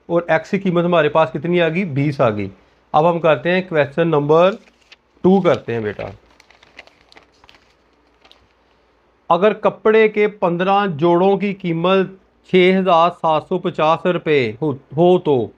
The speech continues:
चार सौ पचास रुपयों में कितने जोड़े ख़रीदेंगे, ये हमने जो है वो अब मालूम करना है। पहले आप इधर लिखें छः सौ प-,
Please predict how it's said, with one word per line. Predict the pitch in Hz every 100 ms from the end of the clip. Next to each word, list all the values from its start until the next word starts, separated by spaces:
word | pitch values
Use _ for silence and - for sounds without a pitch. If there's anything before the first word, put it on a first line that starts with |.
| _ _ _ _ -
चार | 170 160 180
सौ | 180 190
पचास | 190 - 165 165 180
रुपयों | 196 170 170 165
में | 175 180
कितने | 170 135 175 190 190
जोड़े | 139 156 160 175
ख़रीदेंगे, | 175 160 147 135 143 139 131 147 147 117 - -
ये | 131 165
हमने | 151 147 147
जो | 147
है | 131
वो | 123 135
अब | 135 127
मालूम | 127 120 127 131
करना | 131 127 147
है। | 156
पहले | 156 160 170
आप | 143
इधर | 139 147
लिखें | 127 143 165 202 220 _ _ _ _ _ _ _ _ _ _ _ _ _ _ _ _ _ _ _
छः | - 170 165 185
सौ | 190 - 160 156 196 247 _ _ _ _ _ _ _ _ _ _ _ _ _ _ _ _ _ _ _ _ _ _ _ _ _ _ _ -
प-, | 165